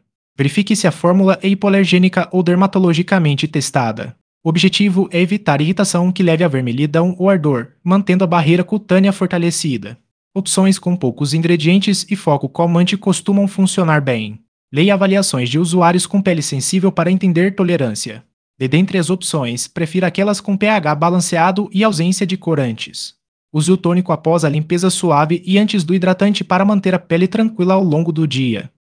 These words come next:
Dentre as opções em liquidação, priorize fórmulas com poucos ingredientes. Leia avaliações de usuários com pele sensível para entender tolerância.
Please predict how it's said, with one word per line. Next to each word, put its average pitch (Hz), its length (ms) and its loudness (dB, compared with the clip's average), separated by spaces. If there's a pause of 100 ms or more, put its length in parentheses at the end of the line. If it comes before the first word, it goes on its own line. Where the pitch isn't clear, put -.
Dentre 190 240 2
as 165 100 2
opções 156 460 0
em 170 100 2
liquidação, 180 600 0
priorize 180 560 0
fórmulas 165 480 0
com 196 180 2
poucos 214 360 0
ingredientes. 160 960 -2 (360)
Leia 190 220 2
avaliações 190 600 0
de 135 80 -2
usuários 170 500 0
com 202 140 0
pele 170 200 0
sensível 175 560 -2
para 175 220 0
entender 185 460 0
tolerância. 135 680 -2